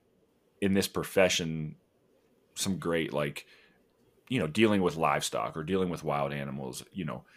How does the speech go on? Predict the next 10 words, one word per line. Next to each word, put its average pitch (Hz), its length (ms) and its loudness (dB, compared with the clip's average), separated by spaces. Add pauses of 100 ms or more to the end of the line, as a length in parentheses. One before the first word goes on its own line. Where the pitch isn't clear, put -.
(240)
one 92 240 2
of 90 40 2
my 82 120 2
favorite 80 480 0 (880)
cases, 80 600 2 (340)
just - 240 -2
a 92 60 0
general 90 400 4
case, 76 340 -2
was, 73 240 -2